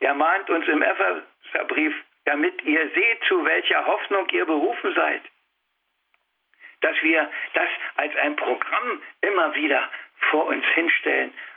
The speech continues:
und sagen, dass wir etwas begreifen von dieser Hoffnung, von dem, was uns da geschenkt ist.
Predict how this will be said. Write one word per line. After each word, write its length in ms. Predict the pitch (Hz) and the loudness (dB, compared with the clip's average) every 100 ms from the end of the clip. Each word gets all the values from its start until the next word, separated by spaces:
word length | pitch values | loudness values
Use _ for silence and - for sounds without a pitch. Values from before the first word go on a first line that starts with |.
| - | -16
und 120 | - | -4
sagen, 360 | 127 120 127 117 - - _ _ | 0 2 0 -4 -14 -20 _ _
dass 140 | - | 0
wir 120 | 143 - | 2 2
etwas 300 | 120 127 - | 0 0 0
begreifen 720 | - - - 143 160 - - | -2 -4 -4 -4 -4 -8 -4
von 180 | - 117 | -4 0
dieser 360 | 120 117 - | 0 2 2
Hoffnung, 320 | - - - - | 2 -2 -6 -4
von 180 | 127 123 | -2 0
dem, 260 | 135 127 - - - | 0 0 -6 -8 -4
was 180 | - - | -2 0
uns 200 | - 147 - | 0 0 0
da 160 | 131 120 | 0 2
geschenkt 500 | - - - - - | 0 0 -2 -6 -6
ist. 240 | - | -6